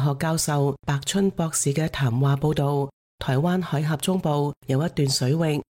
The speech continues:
所有國家嘅軍艦都可以通過該水域進行無害通行。二零二一年十月，中共喉舌環球時報嘅社論稱，海峽中段為國際水道，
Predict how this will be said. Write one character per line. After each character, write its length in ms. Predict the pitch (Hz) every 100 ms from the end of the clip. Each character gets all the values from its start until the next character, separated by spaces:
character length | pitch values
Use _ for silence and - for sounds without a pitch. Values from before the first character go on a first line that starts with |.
| _ -
所 260 | - 139
有 160 | 170 156
國 200 | 170 156
家 100 | 180
嘅 120 | 170 151
軍 220 | 175 180
艦 300 | 151 143 139 -
都 180 | 208 208
可 180 | 160 151
以 140 | 170
通 220 | - 185
過 200 | 175 156
該 200 | 147 180
水 200 | 185 -
域 200 | 165 160 139
進 200 | - 170
行 280 | 156 135 120
無 200 | 127 123
害 240 | 117 151 143
通 260 | 180 202
行。 380 | 180 127 120 117 - _ _ - 180
二 100 | 180
零 140 | 139
二 40 |
一 260 | 135 156 190 185
年 140 | 139
十 220 | 107 - 147
月， 240 | 147 156 147 - _ -
中 180 | 214 208
共 200 | 165 143
喉 180 | 131
舌 200 | 117 -
環 340 | 165 135 131 127
球 220 | - 123
時 180 | - 123
報 240 | 151 156
嘅 80 | 156
社 160 | 147 131
論 240 | 143 135
稱， 380 | - 202 202 196 -
海 200 | - 135
峽 200 | 147 160 143
中 200 | 185 185
段 360 | 156 139 143
為 160 | 135 120
國 200 | - 156
際 240 | - 160
水 200 | 156 135
道， 360 | 151 151 147